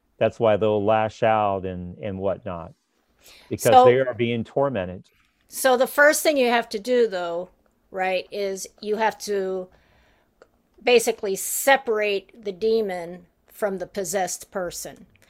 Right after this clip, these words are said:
Speaker 2: You have to get that demon to, to, to show itself. And then you have to get it to tell you its name, right?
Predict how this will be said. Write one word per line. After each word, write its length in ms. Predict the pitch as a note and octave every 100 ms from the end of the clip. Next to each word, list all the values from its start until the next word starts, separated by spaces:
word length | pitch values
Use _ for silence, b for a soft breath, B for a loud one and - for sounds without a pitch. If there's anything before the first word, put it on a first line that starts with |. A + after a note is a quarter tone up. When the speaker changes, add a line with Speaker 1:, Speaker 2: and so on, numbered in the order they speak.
| b b
Speaker 2:
You 100 | A3
have 160 | A#3+ A#3
to 60 |
get 300 | F#3+ A3 G#3+
that 260 | A3 G3 -
demon 360 | A3 A3 F#3+ F3+
to, 300 | F3 E3+ - _ _ -
to, 180 | G3 - -
to 120 | G3
show 360 | - - A3+ F#3+
itself. 680 | - - F3 D#3+ E3 - _ b b b b b
And 180 | G3+ F#3
then 760 | G3+ C#4+ D#4+ A#3 G#3 G#3 A#3 _ _ _ _ _ _ _ _ _ _ _ _
you 180 | A3 A#3+
have 200 | C4+ B3+
to 80 | A#3+
get 180 | B3 A#3
it 120 | A3+
to 140 | G#3+ - _ _ _ -
tell 220 | B3 B3
you 200 | A#3 F#3
its 220 | E3 -
name, 680 | G3 A3 A#3+ G#3+ - - G3 _ _ _
right? 380 | F#3+ F#3 G3+ G#3+